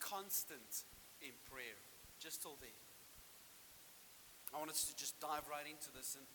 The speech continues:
Paul says, firstly, love one another. Love one another. The Greek here is a combination of two words,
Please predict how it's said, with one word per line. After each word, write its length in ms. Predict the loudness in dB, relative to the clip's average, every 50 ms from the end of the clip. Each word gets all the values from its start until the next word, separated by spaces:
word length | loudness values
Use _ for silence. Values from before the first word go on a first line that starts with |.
| -12 -10 -4
Paul 220 | 2 6 12 12
says, 320 | 12 12 12 12 12 10 10
firstly, 580 | 10 10 8 10 10 10 8 8 2 -2 -2 -4 -8 -10 -10 2 8
love 240 | 10 10 12 10 10 6 0 2
one 140 | 2 4 4
another. 420 | 4 4 6 4 4 4 2 -2 -2 -6 -10 -12 -12 -12 -12 -12 -12 -12 -10 2 6
Love 300 | 10 10 10 10 8 6 0 -4 -6 -6 0
one 180 | 4 4 4 6
another. 340 | 6 6 4 4 4 2 -4 -4 -8 -10 -12 -12 -12 -12 -12 -12 -12 -12 -12 -12 -12 -12 -12 -12 -14 -14 -12 -12 -12 -12 -12 -12 -12 -12 -12 -12 -12 -12 -12 -12 -12 -12 -12 -12 -12 -14 -12 -12 -12 -12 -2
The 80 | -2 2
Greek 280 | 2 4 4 4 4 4
here 220 | 4 6 8 8
is 180 | 8 8 8 6
a 40 | 4
combination 840 | 4 6 6 6 8 6 2 6 8 8 8 10 10 8 8 8 6
of 180 | 4 4 12
two 320 | 12 12 12 12 12 6 2 2
words, 540 | 4 6 8 6 6 8 12 12 12 12 10